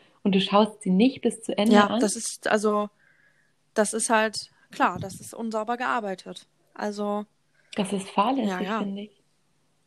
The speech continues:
Speaker 2: Dadurch säte nämlich dann auch die Verteidigung berechtigte Zweifel in den Köpfen der Geschworenen.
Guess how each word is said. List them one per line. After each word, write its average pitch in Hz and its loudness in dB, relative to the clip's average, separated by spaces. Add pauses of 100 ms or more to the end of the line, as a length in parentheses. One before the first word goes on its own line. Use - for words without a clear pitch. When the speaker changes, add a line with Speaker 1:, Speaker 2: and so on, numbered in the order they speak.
(1040)
Speaker 2:
Dadurch 233 6
säte 269 2
nämlich 233 0
dann 226 2
auch 214 -2
die 214 -6
Verteidigung 254 0
berechtigte 233 -8
Zweifel 220 -2
in 214 -6
den 208 -8
Köpfen 208 -10
der 233 -2
Geschworenen. 165 -6